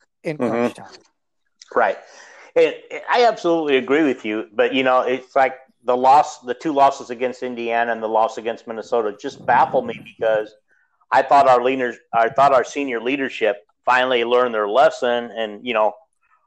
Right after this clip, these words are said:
Speaker 2: our old juniors, you know, finally learned
Speaker 1: Yeah.
Speaker 2: their lesson, lesson. Hey, we c-, you know, we can't, we can't take anything for granted. And,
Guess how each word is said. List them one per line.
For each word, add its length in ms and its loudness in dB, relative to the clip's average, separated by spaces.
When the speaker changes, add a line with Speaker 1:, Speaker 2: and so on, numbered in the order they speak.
Speaker 2:
our 320 2
old 280 0
juniors, 720 -4
you 100 -10
know, 300 0
finally 280 0
learned 180 2
Speaker 1:
Yeah. 40 0
Speaker 2:
their 120 -2
lesson, 480 -2
lesson. 400 2
Hey, 340 4
we 240 -2
c-, 220 -20
you 140 -6
know, 100 2
we 120 -2
can't, 280 -2
we 140 -4
can't 200 -2
take 200 0
anything 400 -2
for 80 -16
granted. 420 0
And, 220 -6